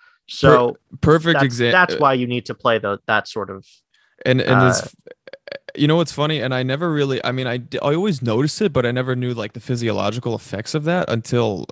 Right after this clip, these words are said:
Speaker 2: you know, I, I, I got diagnosed with diabetes, and I realized when I'm out there practicing with Frank or whoever, you know, usually my blood sugar will drop. Your body uses up carbohydrates when you play, but when you're playing a match,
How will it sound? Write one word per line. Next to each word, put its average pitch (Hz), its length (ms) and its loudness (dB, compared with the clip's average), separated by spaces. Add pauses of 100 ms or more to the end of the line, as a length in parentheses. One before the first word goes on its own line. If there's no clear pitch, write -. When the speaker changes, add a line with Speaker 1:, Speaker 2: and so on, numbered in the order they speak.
(100)
Speaker 2:
you 113 100 -2
know, 95 120 -2
I, - 240 -6
I, - 80 -6 (120)
I 113 80 -2 (500)
got 101 200 2
diagnosed 107 460 2
with 107 80 -6
diabetes, 110 600 -4
and 107 140 -4
I 107 40 -4
realized 107 580 0 (480)
when 117 100 0
I'm 135 120 4
out 147 160 4
there 127 140 4
practicing 120 500 -2
with 110 100 -6
Frank 117 400 -2
or 120 80 -2
whoever, 113 560 -2
you 110 100 -6
know, 104 80 -6
usually 113 380 -2
my 101 140 -4
blood 110 220 -2
sugar 104 200 -4
will 98 100 -4
drop. 143 360 2
Your 120 80 0
body 107 280 -4
uses 110 320 -6
up - 140 -12
carbohydrates 113 720 -4
when 104 100 -8
you 101 60 -8
play, 135 280 0
but 107 100 -4
when 101 120 -4
you're 110 80 -4
playing 139 260 -4
a 98 60 -6
match, 101 460 -2